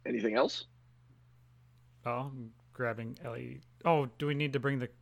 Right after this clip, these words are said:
Speaker 2: oxen cart back? Oh, we do.
Speaker 1: Uh, you do.
Speaker 2: Yeah,
Speaker 1: Yes.
Speaker 2: so I'm gonna, that's right, 'cause that's a whole part of the thing to get paid.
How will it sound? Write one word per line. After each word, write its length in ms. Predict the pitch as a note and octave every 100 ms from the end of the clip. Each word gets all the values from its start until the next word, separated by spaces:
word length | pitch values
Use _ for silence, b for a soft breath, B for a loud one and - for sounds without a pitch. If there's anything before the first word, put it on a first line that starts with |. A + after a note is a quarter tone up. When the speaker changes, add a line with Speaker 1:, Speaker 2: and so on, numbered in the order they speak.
| - -
Speaker 2:
oxen 320 | C#3 - C3
cart 220 | C3 C3+
back? 260 | D#3+ E3 - - - - - - - - -
Oh, 100 | D#3
we 140 | C#3
do. 240 | B2 D3 A#2
Speaker 1:
Uh, 300 | A2 G2+ F#2 - - - - - - - - - - - - - - - - -
you 120 | F#2+
do. 280 | F2+ C#3+ G#2 -
Speaker 2:
Yeah, 180 | C#3 C3
Speaker 1:
Yes. 160 | A2+ - -
Speaker 2:
so 160 | C#3+
I'm 140 | C3+ C3+
gonna, 300 | C3 A#2+ G#2 - -
that's 200 | B2 -
right, 160 | C3+ B2 -
'cause 140 | A#2
that's 220 | B2 A#2+
a 60 | A#2+
whole 140 | B2
part 260 | A2 C3+ B2
of 80 | A2
the 200 | A2+ A2 - - - - - -
thing 320 | - C#3+ C3
to 60 | A#2+
get 200 | B2 -
paid. 300 | E3 C#3+